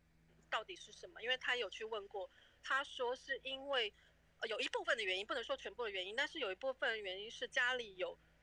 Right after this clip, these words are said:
这个他们之前拿掉的我的一个妹妹，好像是一个往生的那样子的，大概小我七岁吧，一个，呃，这样子的一个婴灵在缠着我。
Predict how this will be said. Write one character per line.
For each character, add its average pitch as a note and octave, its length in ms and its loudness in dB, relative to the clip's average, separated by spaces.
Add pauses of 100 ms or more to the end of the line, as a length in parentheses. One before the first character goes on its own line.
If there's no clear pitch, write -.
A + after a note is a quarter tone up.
(120)
这 G#3+ 260 2
个 F#3 440 2
他 - 200 2
们 A3 300 -4 (180)
之 B3+ 160 -6
前 A3 200 0
拿 F#3 160 6
掉 A3+ 220 4
的 F#3 220 4
我 F3+ 140 0
的 F#3+ 100 0
一 G3+ 60 0
个 F#3+ 340 4 (200)
妹 B3+ 160 4
妹， F#3+ 160 -6 (200)
好 F#3+ 80 -10
像 C#4 180 -2
是 C#4 140 -6
一 B3+ 60 0
个 B3 100 -2
往 F#3+ 200 -4
生 A3 240 0
的 G#3 140 2
那 G3 120 4
样 G3+ 180 4
子 - 160 -20
的， F3 160 2 (360)
大 C#4+ 100 2
概 D4 80 4
小 B3 100 -2
我 - 80 0
七 - 180 -8
岁 G3+ 220 0
吧， - 260 -8
一 A3 60 -2
个， G3+ 260 4 (720)
呃， F#3 360 0
这 D4 120 4
样 B3 100 2
子 - 140 -20
的 F#3 160 2
一 C#4+ 60 -6
个 A#3 100 -6 (600)
婴 A#3+ 200 2
灵 G3 160 0
在 G#3+ 160 6
缠 E3 300 -2
着 F#3+ 120 -2
我。 - 240 -8